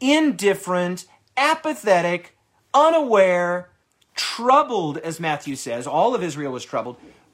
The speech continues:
but here these Gentile people, those people, those icky people, showing up. Not just showing up on an academic explore. No, they're showing up to worship. And they're,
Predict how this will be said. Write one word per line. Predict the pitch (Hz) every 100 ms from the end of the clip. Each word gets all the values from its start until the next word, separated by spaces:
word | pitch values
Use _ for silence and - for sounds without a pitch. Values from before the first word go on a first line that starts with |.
| 143
but | 139
here | 160
these | 156 156 127
Gentile | 117 180 233 277 180 131 113
people, | 113 110 90 _
those | 95 98 139 202 226 196
people, | - 117
those | 139 143 - -
icky | 233 - 214 170
people, | 131 135 101 101 95 120 _ _ _ _ _ -
showing | - - 139 147 180
up. | 220 247 - _ _ _ _
Not | 160 160
just | 214
showing | - 214 202
up | 202 190
on | 180
an | 175
academic | 180 190 175 180 180
explore. | 165 - 180 -
No, | 127 165
they're | 156
showing | 196 202 190
up | 175 -
to | -
worship. | 87 101 139 - - - _ _ - _ _ -
And | 135
they're, | 147